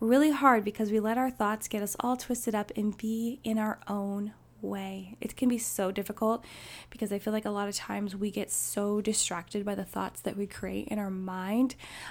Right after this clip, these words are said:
um, and the assumptions that we create in our mind that it just prevents us from doing so many things,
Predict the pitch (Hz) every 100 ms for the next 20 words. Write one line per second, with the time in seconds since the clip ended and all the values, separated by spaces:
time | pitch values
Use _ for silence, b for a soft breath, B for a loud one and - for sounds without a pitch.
0 | - 208 208 208 202 208 196 - 190 196
1 | 202 - 247 240 240 240 233 254 247 247
2 | 254 254 262 240 214 - 202 - - 220
3 | 220 214 - 220 214 202 185 - 220 202
4 | 208 220 262 202 -